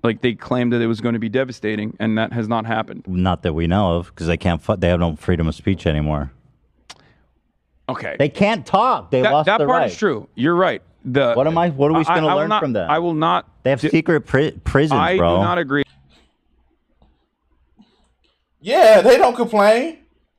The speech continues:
Speaker 3: because they're not allowed to. They, um, they don't have the freedom of speech that you get to sit back and talk about America bad on your stream for twelve hours a day,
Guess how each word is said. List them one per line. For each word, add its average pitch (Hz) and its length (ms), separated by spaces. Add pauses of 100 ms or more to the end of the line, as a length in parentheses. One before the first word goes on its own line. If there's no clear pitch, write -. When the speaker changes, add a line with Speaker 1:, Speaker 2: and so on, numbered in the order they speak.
(840)
Speaker 3:
because 135 360
they're 143 180
not 147 200
allowed 131 380
to. 113 300 (300)
They, 131 240
um, 131 440 (220)
they 160 180
don't 151 200
have 151 180
the 135 80
freedom 147 320
of 135 80
speech 135 440 (360)
that 147 280
you 160 360
get 165 240
to 156 180
sit 151 320
back 156 240
and 139 140
talk 143 160
about 139 320
America 139 320
bad 131 420 (260)
on 143 140
your 147 160
stream 139 440
for 131 360 (680)
twelve 165 340
hours 151 280
a 143 60
day, 135 400